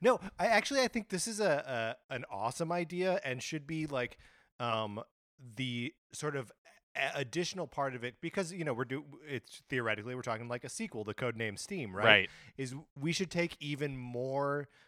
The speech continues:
Speaker 1: uh, characters from American folklore and American, uh, like, literature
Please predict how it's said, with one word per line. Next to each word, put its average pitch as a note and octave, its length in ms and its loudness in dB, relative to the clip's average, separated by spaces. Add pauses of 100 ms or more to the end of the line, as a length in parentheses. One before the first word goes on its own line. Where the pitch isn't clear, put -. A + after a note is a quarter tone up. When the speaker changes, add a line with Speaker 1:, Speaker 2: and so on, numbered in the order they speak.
(160)
Speaker 1:
uh, A#2 220 0
characters B2 400 -4
from A2+ 180 -6
American A2+ 460 -4
folklore A#2+ 600 -2
and A2 180 -6
American, G#2 640 -6
uh, G#2+ 400 -2
like, G#2 280 -4
literature A#2+ 600 -4